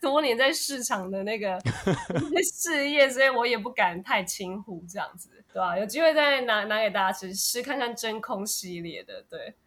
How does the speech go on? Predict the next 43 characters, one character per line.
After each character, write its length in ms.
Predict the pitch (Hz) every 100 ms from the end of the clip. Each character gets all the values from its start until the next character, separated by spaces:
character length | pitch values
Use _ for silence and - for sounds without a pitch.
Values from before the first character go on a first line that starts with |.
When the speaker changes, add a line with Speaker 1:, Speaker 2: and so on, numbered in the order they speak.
| _
Speaker 2:
嘿， 200 | 131 95
蛮 200 | 78 85
期 280 | 123 - 92
待 280 | 95 117 87
的 80 | 76
耶， 220 | 71 69
因 140 | 117 151
为 60 |
我， 200 | 143 101 87 -
我 80 | 107
就 120 | 131
记 200 | 135 151
得 180 | 101 92
那 160 | 107 107
时 100 | 104
候 120 | 90
我 120 | 87
已 60 | 85
经 320 | 87 87 82 -
在 220 | 104 92
那 100 | 92
个， 260 | 82 78 -
因 160 | 131 160
为 80 | -
我 120 | 90
虽 140 | 90 131
然 80 |
没 100 | 107
有 140 | 95 80 -
去 200 | - 101
到 120 | 95
现 240 | 87 87
场， 200 | 76 73 71
但 180 | 101
我 80 | 95
就 140 | 82 95
像 160 | 98
我 80 | 71
说 220 | - 80
的， 40 | 76
就 80 |
是 60 | 90
我 260 | 90 80